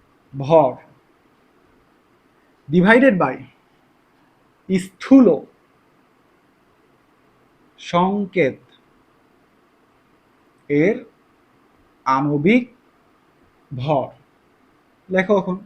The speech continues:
প্রদত্ত যৌগের আণবিক ভর কত বলো তো? আঠারো।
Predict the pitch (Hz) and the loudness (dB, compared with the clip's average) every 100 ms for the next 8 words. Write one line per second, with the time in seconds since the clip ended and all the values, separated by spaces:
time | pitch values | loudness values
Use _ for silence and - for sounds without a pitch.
0 | - 214 226 262 277 254 254 247 208 180 | -2 2 4 2 2 2 4 4 2 0
1 | 185 214 190 220 214 165 135 139 156 160 | 0 0 0 0 0 -4 -6 -8 -8 -10
2 | 170 _ _ _ _ _ _ _ 127 131 | -18 _ _ _ _ _ _ _ -4 -2
3 | 175 175 | 0 2